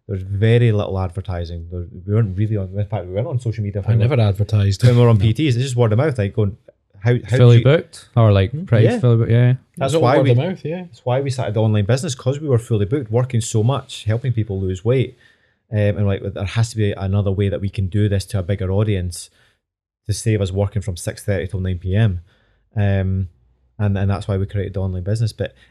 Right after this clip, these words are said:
Speaker 1: it's then, okay, well, you're good at what you do. Now start talking about you're good at what you do. And then at some point, you're then talking more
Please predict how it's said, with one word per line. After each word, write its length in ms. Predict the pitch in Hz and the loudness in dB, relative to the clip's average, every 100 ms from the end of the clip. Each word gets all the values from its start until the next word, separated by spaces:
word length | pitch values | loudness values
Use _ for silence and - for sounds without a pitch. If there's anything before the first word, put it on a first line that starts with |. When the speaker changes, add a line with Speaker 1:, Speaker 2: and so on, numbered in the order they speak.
| - | -4
Speaker 1:
it's 160 | 113 | -2
then, 340 | - 120 117 101 - - | 4 4 4 2 -4 -10
okay, 180 | 113 107 | -4 -2
well, 160 | 95 | -2
you're 140 | 95 98 | -2 0
good 160 | 131 | 0
at 60 | 123 | 0
what 140 | 107 | 0
you 60 | 95 | -2
do. 340 | 110 107 95 - | 0 2 2 0
Now 200 | 113 120 | 2 4
start 280 | 117 110 - | 2 -4 -2
talking 360 | 120 117 120 | -2 0 0
about 300 | 104 95 92 - _ - | 0 0 -2 -6 _ -6
you're 160 | 98 | -4
good 140 | 92 98 | -2 -2
at 120 | 90 | -4
what 120 | 98 | -6
you 100 | 104 | -6
do. 300 | 95 92 90 85 _ _ _ - | -4 -2 -4 -8 _ _ _ -2
And 160 | 107 101 | 2 2
then 320 | 101 101 98 _ _ _ _ _ _ _ | 2 2 -2 _ _ _ _ _ _ _
at 200 | 123 - | -8 -6
some 240 | - 135 127 | 0 0 0
point, 400 | - 104 98 - _ - | 0 0 0 -6 _ -6
you're 160 | 104 | -2
then 160 | 98 101 | 0 -2
talking 520 | - 120 113 117 104 | -2 -2 0 0 0
more 520 | 101 104 104 98 95 | 2 2 2 0 -2